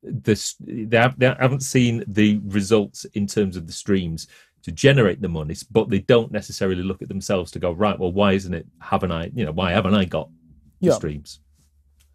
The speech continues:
Speaker 2: I mean, didn't, uh, a while back, didn't Taylor Swift,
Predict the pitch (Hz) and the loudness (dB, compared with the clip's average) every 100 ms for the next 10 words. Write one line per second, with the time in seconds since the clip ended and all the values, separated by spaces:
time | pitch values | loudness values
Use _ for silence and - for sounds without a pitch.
0 | _ 214 226 226 285 277 240 - 220 214 | _ 2 4 6 4 4 2 2 6 8
1 | 214 208 214 208 - 185 196 208 190 - | 8 8 8 6 4 2 4 6 6 4
2 | 175 170 247 233 202 - 247 240 240 - | 2 0 0 0 -2 2 4 4 2 2
3 | - 277 - - - | 2 0 0 -14 -18